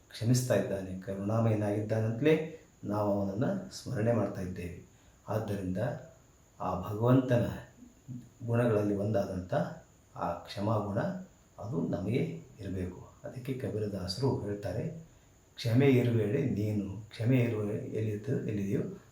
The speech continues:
ಅಲ್ಲಿ ಭಗವಂತನೇ ಇರ್ತಾನೆ ಅಂತ. ಹೀಗೆ ಈ ಗುಣಗಳೆಡೆಗೆ ನಮ್ಮ ಚಿತ್ತವನ್ನು ಹರಿಸಿದಾಗ ನಮ್ಮ ಧಾರ್ಮಿಕ ಕ್ರಿಯೆಗಳ ಜೊತೆಗೆ ಅದು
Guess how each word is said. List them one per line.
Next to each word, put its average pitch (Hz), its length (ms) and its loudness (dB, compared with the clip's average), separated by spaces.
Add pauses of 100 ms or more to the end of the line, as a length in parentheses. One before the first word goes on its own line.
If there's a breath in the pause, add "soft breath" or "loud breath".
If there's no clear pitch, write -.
(160 loud breath)
ಅಲ್ಲಿ 101 260 -4
ಭಗವಂತನೇ 101 520 -4
ಇರ್ತಾನೆ 92 380 -6
ಅಂತ. 82 180 -8 (640 soft breath)
ಹೀಗೆ 131 240 4 (520)
ಈ 113 80 0
ಗುಣಗಳೆಡೆಗೆ 131 1040 6 (340 loud breath)
ನಮ್ಮ 104 360 0 (1400)
ಚಿತ್ತವನ್ನು 117 520 4
ಹರಿಸಿದಾಗ 101 580 -2 (840)
ನಮ್ಮ 101 200 -4
ಧಾರ್ಮಿಕ 117 540 2
ಕ್ರಿಯೆಗಳ 98 360 -2
ಜೊತೆಗೆ 143 320 -6
ಅದು - 300 -4